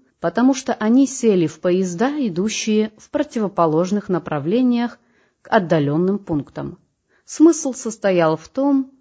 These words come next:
что в любви, в мыслях и в заботе друг о друге они будут нераздельны. В подобном, но большем значении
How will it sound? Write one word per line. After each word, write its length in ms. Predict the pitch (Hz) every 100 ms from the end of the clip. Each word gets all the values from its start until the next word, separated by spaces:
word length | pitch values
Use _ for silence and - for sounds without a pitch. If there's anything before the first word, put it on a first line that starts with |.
| _
что 460 | - - 208 196 196
в 160 | 170 165
любви, 680 | 180 165 147 233 208 - _ _
в 220 | 165 165 190
мыслях 640 | 233 262 - 139 - - _
и 120 | 190
в 20 | 151
заботе 580 | 160 151 170 247 247
друг 240 | 226 226 233
о 80 | 220
друге 480 | 214 220 208 208 - _ _ -
они 320 | 262 277 294
будут 440 | 226 226 226 - -
нераздельны. 880 | 185 214 202 175 143 143 131 131 139 _ _ _ _ _ _ _
В 140 | _
подобном, 800 | - 165 143 226 226 170 147 147 _ _ -
но 220 | 196 190
большем 500 | 170 175 220 - 226
значении 840 | 180 170 160 226 254 247 226 220